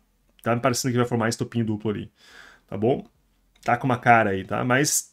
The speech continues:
gerencia o risco de vocês e também cuidado, porque vão ser dias de volatilidade amanhã aí, tá? Tome bastante cuidado nessa zona. Deixa eu botar aqui, tirar esses desenhos e vou voltar pro gráfico aqui. E olha só o Open Interest aumentando também. O Open Interest não, o Long Short Ratio aumentando também nessa zona, tá, pessoal? Então,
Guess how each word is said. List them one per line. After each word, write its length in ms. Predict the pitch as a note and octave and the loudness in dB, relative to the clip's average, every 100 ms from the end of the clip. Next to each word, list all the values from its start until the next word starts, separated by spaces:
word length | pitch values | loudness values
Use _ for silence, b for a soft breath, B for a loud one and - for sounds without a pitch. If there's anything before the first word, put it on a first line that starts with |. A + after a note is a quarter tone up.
| - | -4
gerencia 480 | C3 C#3 B2+ F3 E3 | 2 4 6 8 8
o 40 | D3+ | 8
risco 220 | D3+ C#3+ | 4 2
de 80 | B2 | 2
vocês 380 | C#3 D#3 D#3 | 4 4 4
e 80 | D3+ | 0
também 240 | C#3 C3 C#3 | 0 0 0
cuidado, 320 | C#3+ A#2+ C3 | 2 4 2
porque 240 | C3 A#2+ | 0 -4
vão 440 | B2 A#2 - B2+ A#2 | -2 -2 -2 0 0
ser 140 | B2+ | 0
dias 220 | A2+ B2 | 0 0
de 40 | A2+ | 2
volatilidade 540 | A#2+ A#2 A#2+ G#2+ A2 | 2 2 0 0 0
amanhã 300 | G#2+ G#2 G#2 | 0 -2 -2
aí, 120 | G2 | -4
tá? 140 | G2 G2 | -8 -8
Tome 180 | G#2+ G#2+ | -6 -4
bastante 360 | G#2+ G2 A2 | -4 -6 -6
cuidado 400 | - G#2 G2 G2 - b b b b | -4 -4 -4 -8 -16 b b b b
nessa 240 | G#2+ A#2 | -4 -2
zona. 340 | G2+ G2+ F#2+ - _ _ _ _ | -2 -4 -6 -12 _ _ _ _
Deixa 160 | - G#2+ | -14 -12
eu 60 | |
botar 220 | G2+ G#2 | -12 -10
aqui, 200 | G2+ - | -12 -14
tirar 220 | A2 G#2 G2 | -10 -8 -8
esses 180 | - | -8
desenhos 720 | G#2 G#2 A2+ C3 A#2+ - - - b b b b b | -6 -4 -4 -6 -6 -8 -10 -14 b b b b b
e 60 | G#2 | -10
vou 140 | G#2 | -8
voltar 180 | A2 A2 | -6 -6
pro 160 | A2+ A#2 | -4 -2
gráfico 380 | G#2+ G#2+ - | 0 0 -4
aqui. 240 | G#2 - - _ _ _ _ _ _ _ _ _ _ _ _ - | -18 -20 -20 _ _ _ _ _ _ _ _ _ _ _ _ -2
E 40 | B2 | 2
olha 100 | B2 | 4
só 140 | D3 | 6
o 80 | D3 | 6
Open 200 | C#3 C3+ | 6 4
Interest 180 | B2+ C3 | 2 2
aumentando 420 | C3 A#2+ C3 A#2 | 2 2 0 0
também. 260 | G#2+ G#2 A2+ | 0 -2 -4
O 60 | |
Open 160 | A2+ C#3 | -2 -2
Interest 180 | C#3 B2 | 0 2
não, 220 | A#2 G2 | 2 0
o 60 | - | -2
Long 160 | A#2 B2 | -2 0
Short 180 | B2+ | -2
Ratio 180 | B2+ B2+ | -2 2
aumentando 380 | B2 A2 A#2+ A2+ | 2 2 2 2
também 140 | G#2 | 0
nessa 160 | G#2 G2 | -4 -6
zona, 240 | F#2+ F#2+ | -8 -10
tá, 100 | F#2 | -10
pessoal? 360 | G2+ G#2+ - G2+ | -12 -10 -8 -8
Então, 260 | - B2+ | -6 -6